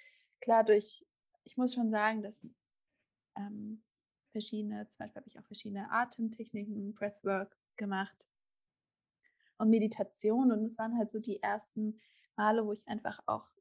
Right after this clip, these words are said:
mit meinem Bewusstsein außerhalb irgendwie des Körpers war, wo ich dann einfach mich von oben irgendwie wahrgenommen habe und wo ich dann halt so, wo man dann einfach gemerkt hat, okay, da, ich bin nicht nur der Körper, da ist einfach was viel Größeres.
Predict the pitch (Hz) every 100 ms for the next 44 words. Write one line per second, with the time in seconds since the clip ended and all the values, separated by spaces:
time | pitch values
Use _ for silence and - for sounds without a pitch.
0 | _ _ _ _ - 220 220 214 208 247
1 | 262 233 208 226 247 240 220 - 240 240
2 | 233 - 277 311 247 - - - - 214
3 | - - - 208 214 214 214 196 214 214
4 | 208 214 214 208 226 247 214 190 196 202
5 | 190 - 202 - - _ _ 202 196 -
6 | - 208 185 - 185 190 - _ _ _
7 | _ _ _ _ _ _ _ _ - 208
8 | 202 196 - - _ - 214 202 - 214
9 | 254 - - - 233 202 - _ _ _
10 | _ - 185 - - 240 277 277 294 170
11 | 202 - - - 220 220 220 220 233 233
12 | 226 226 226 220 - 196 - 240 254 233
13 | 214 214